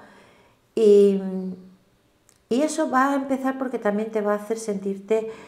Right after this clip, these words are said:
eh, un poco mejor, porque el tema económico puede que ahora no esté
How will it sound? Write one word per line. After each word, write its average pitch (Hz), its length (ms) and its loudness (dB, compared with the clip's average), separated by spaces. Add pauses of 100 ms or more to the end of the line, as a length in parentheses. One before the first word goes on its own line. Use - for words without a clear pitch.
(200)
eh, 185 140 -2
un 190 100 -4
poco 196 220 -4
mejor, 208 360 0
porque - 460 -8
el 180 160 -10
tema 214 240 -2
económico 247 720 -2
puede 233 320 2
que 214 100 -4
ahora 208 500 4 (380)
no 190 440 -2
esté - 1000 -6